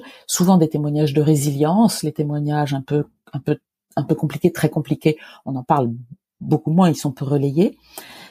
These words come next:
Et, et ces témoignages, ils touchent à nos émotions et ils fonctionnent très bien de ce point de vue. Évidemment que les épreuves de la vie ne s'arrêtent pas aux portes des entreprises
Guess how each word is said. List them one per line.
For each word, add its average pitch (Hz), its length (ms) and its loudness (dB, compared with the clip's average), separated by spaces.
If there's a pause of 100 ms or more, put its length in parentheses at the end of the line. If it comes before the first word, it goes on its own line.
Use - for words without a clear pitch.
Et, 185 320 0
et 175 40 0
ces 175 160 -2
témoignages, 214 520 4
ils 180 100 0
touchent 233 340 0
à 151 60 -4
nos 143 100 -4
émotions 131 720 -8
et 131 60 -4
ils 147 160 -6
fonctionnent 170 440 0
très 175 200 0
bien 190 240 4
de 170 60 0
ce - 100 -4
point 151 200 -8
de 131 60 -10
vue. 131 220 -8
Évidemment 160 500 2
que 135 320 -4
les 131 260 -4
épreuves 147 300 0
de 151 100 -2
la 135 120 -2
vie 165 140 -2
ne 143 100 -6
s'arrêtent 147 480 -2
pas 135 140 -4
aux - 40 -8
portes - 240 -8
des 135 160 -4
entreprises 131 680 -6